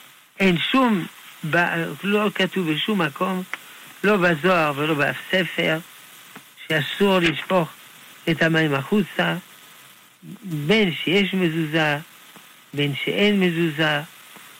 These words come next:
ומי שאמר לך את זה,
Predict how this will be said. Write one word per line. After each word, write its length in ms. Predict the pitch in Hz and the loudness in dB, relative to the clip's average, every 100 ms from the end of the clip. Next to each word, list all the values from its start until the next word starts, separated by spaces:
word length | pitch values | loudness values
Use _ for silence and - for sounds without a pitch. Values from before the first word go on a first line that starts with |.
| - - | -16 -2
ומי 480 | 190 208 220 196 170 - - - - - - - - | 2 4 4 2 -2 -8 -20 -20 -20 -20 -20 -20 -6
שאמר 460 | 170 175 196 185 165 | 0 2 4 4 2
לך 140 | 143 | 2
את 100 | 165 156 | -2 0
זה, 300 | 208 208 185 | 2 2 2